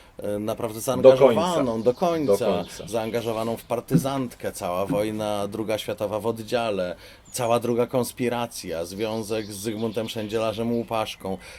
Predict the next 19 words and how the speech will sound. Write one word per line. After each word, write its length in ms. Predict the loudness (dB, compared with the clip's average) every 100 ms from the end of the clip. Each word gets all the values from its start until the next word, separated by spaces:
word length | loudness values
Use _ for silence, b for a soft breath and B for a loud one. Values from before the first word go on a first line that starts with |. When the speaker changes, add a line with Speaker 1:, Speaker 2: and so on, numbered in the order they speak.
| B -2
Speaker 1:
E, 40 |
e, 220 | 0 0 -4 B B B -4 -4 -2
wspaniała 600 | -4 0 2 6 6 6
postać, 600 | 4 0 -2 -8 -8 -6
niewątpliwie 1000 | -2 0 0 -4 -4 -4 0 2 2 0 -4 -2
pierwsza 400 | 2 2 2 2
dama 300 | 2 2 0
polskiej 400 | 0 -2 0 -4
konspiracji. 720 | 0 -2 0 0 0 -2 0
No 100 | 4
właśnie, 440 | 4 4 0 -2 2
polskiej, 600 | 4 4 2 -4 -4 -4 B B B
e, 40 | -8 -2
nie 200 | 4 4
jakiejkolwiek 800 | 4 2 0 -2 -2 -2 -4 -4
innej. 560 | -4 -2 -2 -2 -2 -4
I 120 | -4
ona, 460 | -2 -4 -4 -4
e, 40 | -4